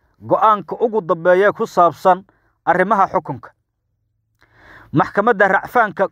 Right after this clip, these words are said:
maamulka gobolka Banaadir ayaa ku dhawaaqday go'aanka ugu dambeeya ee ay ka gaaraysa kiiska xasaasiga ah, Allaha u naxariistee Luul, loona heeso Sayid Cali Macalin Daa'uud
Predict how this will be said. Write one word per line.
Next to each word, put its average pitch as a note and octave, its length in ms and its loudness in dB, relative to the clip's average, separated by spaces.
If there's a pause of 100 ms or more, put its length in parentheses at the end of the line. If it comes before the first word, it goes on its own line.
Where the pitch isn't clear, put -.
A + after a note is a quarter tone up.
maamulka G3 460 0
gobolka F#3 360 -2
Banaadir E3+ 340 0 (340)
ayaa D3+ 320 4
ku - 140 -6
dhawaaqday F3+ 720 0 (400)
go'aanka F#3 400 -2
ugu G3+ 240 -4
dambeeya E3+ 540 2 (840)
ee E3 60 2 (100)
ay E3 60 0
ka G#3+ 120 0
gaaraysa F#3 500 2
kiiska F#3 380 -6
xasaasiga F3 640 -2
ah, F3 60 0 (560)
Allaha F3+ 320 2
u G#3 40 -2
naxariistee F3 520 -2
Luul, F#3 240 -6 (520)
loona F#3 260 2
heeso F3+ 280 -2
Sayid F3+ 200 -4
Cali F3+ 220 2
Macalin E3+ 380 -2
Daa'uud E3+ 360 2